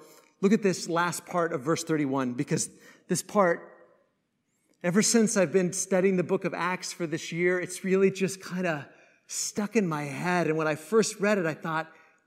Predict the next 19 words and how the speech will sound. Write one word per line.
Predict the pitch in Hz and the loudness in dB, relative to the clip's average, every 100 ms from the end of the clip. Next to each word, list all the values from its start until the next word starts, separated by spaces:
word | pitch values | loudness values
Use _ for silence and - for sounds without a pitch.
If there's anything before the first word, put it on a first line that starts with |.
| _ - | _ -8
"This | 240 | -2
is | |
the | 269 | 0
strangest | 226 - - 208 226 277 269 262 - | 0 -2 -8 -2 2 2 2 -2 -2
thing | 247 180 | -2 -2
I've | 160 | -2
ever | 196 226 | -4 -2
heard." | 180 185 | 0 2
Listen, | 233 240 156 - - - _ _ _ | 2 2 -2 -4 -18 -20 _ _ _
Luke | 185 233 | 4 6
says, | 247 226 220 | 8 8 6
"And | 202 190 160 | 0 0 2
walking | 185 254 277 285 285 233 | 4 4 4 2 2 2
in | 214 214 214 | 2 2 2
the | 160 185 180 165 - _ _ | 2 2 0 -4 -10 _ _
fear | - - 254 277 311 | -20 -2 4 4 6
of | 277 208 | 2 2
the | 240 | 2
Lord | 185 160 135 131 143 160 | 2 2 2 0 -4 -8